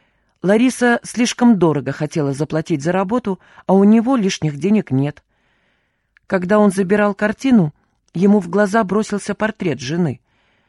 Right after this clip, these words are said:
Не хотелось оставлять эту вещь в чужих руках. Он купил его. "За сколько же?" Следователь спросил это только для того, чтобы установить предел наглости Дениса.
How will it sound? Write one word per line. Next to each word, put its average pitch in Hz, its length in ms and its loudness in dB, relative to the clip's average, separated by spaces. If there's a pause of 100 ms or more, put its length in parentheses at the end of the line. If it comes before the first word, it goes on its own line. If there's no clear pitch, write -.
(200)
Не 214 80 0
хотелось 202 560 -2
оставлять 175 540 -4
эту 170 220 -4
вещь 196 340 -4
в - 80 -20
чужих 185 360 -4
руках. 196 440 -10 (540)
Он 190 180 2
купил 180 360 -4
его. 113 360 -12 (1000)
"За 147 200 -4
сколько 135 480 -8
же?" 185 220 -6 (1000)
Следователь 160 560 -4
спросил - 520 -6
это 170 220 -4
только 165 320 -4
для 160 140 -4
того, 185 340 -2 (340)
чтобы 180 320 -8
установить 180 600 0
предел 190 380 0
наглости 196 580 0
Дениса. 175 580 0